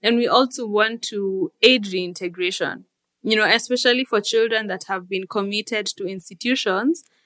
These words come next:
they're going to leave and they're going to go back into society. But how are they going to go back? What skills have they learned during their time in the institution? So that's why we have mentorship and talent development programs.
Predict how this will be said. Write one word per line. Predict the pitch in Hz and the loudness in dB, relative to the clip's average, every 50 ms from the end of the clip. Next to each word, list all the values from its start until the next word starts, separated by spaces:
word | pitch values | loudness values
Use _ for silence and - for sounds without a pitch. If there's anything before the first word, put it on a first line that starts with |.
| _ _ _ _ _ _ - | _ _ _ _ _ _ 2
they're | 202 226 233 233 | 6 6 6 8
going | 233 277 302 320 320 | 8 8 8 8 6
to | - 262 220 | 6 2 0
leave | 208 208 240 262 254 214 214 240 269 - - - - _ _ _ _ _ _ _ _ | 2 2 4 4 4 4 2 -2 -4 -8 -14 -16 -18 _ _ _ _ _ _ _ _
and | - 214 226 | 4 6 8
they're | 220 220 | 6 6
going | 214 226 240 247 254 | 6 6 4 4 4
to | - - | 2 0
go | 202 202 214 220 | 6 6 6 6
back | 202 196 196 196 196 - | 8 6 6 6 6 2
into | 214 190 - 180 175 | -4 -6 -4 -4 -4
society. | - - 165 - 196 185 180 175 170 - - - 160 254 - _ _ _ _ _ _ _ _ | -4 -4 -2 0 2 4 4 2 2 -2 -6 -10 -10 -12 -14 _ _ _ _ _ _ _ _
But | 196 196 202 190 | 6 8 8 8
how | 208 - - 208 240 240 240 240 226 202 151 | 8 4 6 8 8 10 10 8 8 6 4
are | 185 185 | 2 2
they | 175 196 196 | 0 -2 -2
going | 190 190 175 180 185 | -2 -2 -4 -4 -8
to | - 180 | -10 -12
go | 175 170 175 170 | -8 -6 -6 -4
back? | 175 170 151 151 - - _ _ _ - | 0 2 2 2 0 -2 _ _ _ 4
What | 208 226 226 - | 4 4 4 4
skills | - - - - 226 214 220 214 214 | -2 -8 -8 -4 2 2 2 2 4
have | 214 196 180 175 | 4 4 4 4
they | 185 190 190 | 0 -2 -2
learned | 196 190 190 208 233 240 226 226 262 - - 208 | 0 2 4 6 6 6 4 2 -2 -4 -6 -4
during | 202 196 185 180 180 185 175 | -4 -2 -2 -2 -4 -4 -4
their | 165 147 143 | -2 -4 -4
time | - - - 254 254 254 226 220 247 320 - _ _ _ _ _ _ _ _ _ _ _ _ | -4 -4 -2 0 0 2 2 0 0 -2 -4 _ _ _ _ _ _ _ _ _ _ _ _
in | 190 196 175 | -4 -2 -2
the | 175 175 | -2 -4
institution? | 175 180 - - 170 - - 175 170 - 165 165 165 190 - _ _ _ _ | -4 -6 -8 -10 -8 -8 -10 -10 -8 -6 -8 -8 -10 -14 -18 _ _ _ _
So | - 214 | -4 4
that's | 196 220 226 226 - - | 6 6 6 6 2 0
why | 226 202 196 202 | 2 2 2 2
we | 190 185 185 | 0 -2 -4
have | 185 185 180 175 175 180 180 - | -2 0 0 0 -2 -4 -8 -10
mentorship | 175 180 185 190 - 185 190 - 196 185 - | -10 -10 -10 -8 -6 -6 -4 -4 -4 -6 -6
and | - 170 175 | -6 -8 -6
talent | 170 190 175 175 170 175 175 - - | -4 -2 -2 -2 -2 -4 -4 -6 -8
development | 185 175 175 170 170 170 - _ 170 156 165 - _ | -8 -8 -8 -8 -8 -8 -10 _ -12 -12 -12 -10 _
programs. | - 180 180 180 190 202 208 226 262 302 339 359 - | -4 -4 -4 -2 0 2 2 4 4 2 2 0 -4